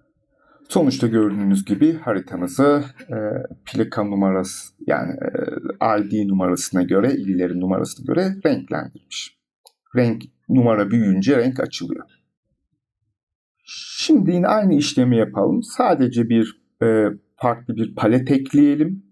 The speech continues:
ve, e, etiket ismi Teok Başarı olarak değiştirelim. Lejant'ın, e, tabii ki bu Teok Başarı değil ama sadece örneklendirmek için yapıyorum ve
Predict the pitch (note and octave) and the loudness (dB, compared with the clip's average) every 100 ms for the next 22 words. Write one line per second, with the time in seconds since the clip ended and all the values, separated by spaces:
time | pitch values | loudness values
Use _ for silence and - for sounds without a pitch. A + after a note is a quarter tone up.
0 | _ _ _ _ A#2 A#2+ A#2 A#2 _ A2+ | _ _ _ _ 2 4 2 -4 _ 0
1 | A2+ A2+ - - - - B2 - - G#2+ | 2 2 -2 -4 -12 -4 -4 -2 -2 -2
2 | - - G#2 - A#2 A2 - G#2+ G2+ A2 | -6 -4 -4 0 2 2 0 -2 0 0
3 | G#2+ G#2 G#2 G#2 - G#2+ A2 - A2 A2+ | 2 2 0 -2 0 2 2 0 2 4
4 | C3 A2+ G2 G2+ G#2+ G2+ - C#3 C3+ - | 4 4 0 2 0 -2 0 -2 -2 -14
5 | - - _ - A#2+ A#2 - - - F#3+ | -20 -20 _ 2 4 4 0 -6 -4 -2
6 | E3 - B2+ C#3 A#2+ - A#2 - A#2+ A#2+ | -2 -4 -4 -2 -4 -2 -2 0 0 2
7 | G2 C2+ F#2+ F2+ - G#2 F#2 F#2+ F#2 F#2+ | 2 2 -2 -2 -2 0 0 0 0 -2
8 | F2+ E2+ F2+ F2 - - - - B2 F#3+ | -4 -4 -6 -6 -6 -6 -6 0 2 2
9 | E3+ F3+ | 2 0